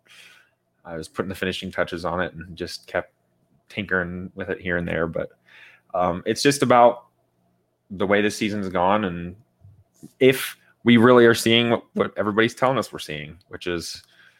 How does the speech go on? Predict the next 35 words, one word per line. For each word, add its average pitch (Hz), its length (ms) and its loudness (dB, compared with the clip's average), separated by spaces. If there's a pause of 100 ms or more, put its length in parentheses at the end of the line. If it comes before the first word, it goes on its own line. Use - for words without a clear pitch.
(140)
the 95 60 -4
worst 107 300 2
defense 117 380 0
ever, 92 480 2
the, 90 220 -2
the 90 360 0 (300)
most 107 420 4 (120)
sco-, - 300 2 (200)
offense 110 340 2
you've 104 100 0
ever 107 160 4
seen 104 320 0
in 87 60 -2
the 85 120 0
N 87 120 0
B 82 140 0
A, 82 240 0
the 67 100 -8
highest 101 380 2
scoring 104 440 2
N 95 200 -4
B 98 100 2
A 95 80 4
we've 92 160 -2
ever 90 200 -2
had, 82 480 -8
and 76 120 -16 (560)
the 95 80 -10
most 110 320 4
blowouts 98 480 6
you've 87 120 -4
ever 82 200 0
seen, 76 360 -10
and, 76 220 -20
and 82 240 -14